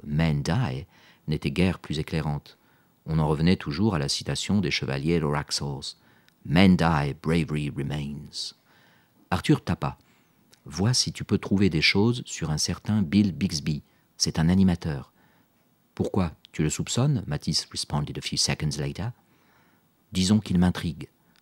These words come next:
Ok, boss, c'est parti. » Quand Arthur et Anna arrivèrent au ranch, il était largement l'heure de déjeuner. «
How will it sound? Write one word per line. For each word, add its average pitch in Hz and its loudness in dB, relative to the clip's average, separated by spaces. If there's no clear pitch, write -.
Ok, 107 4
boss, 76 0
c'est - -2
parti. » - -4
Quand - -6
Arthur 120 -2
et 69 0
Anna 85 2
arrivèrent 71 -2
au 67 -6
ranch, - -4
il 82 -2
était 87 2
largement 87 2
l'heure 95 2
de 78 -4
déjeuner. « 73 -4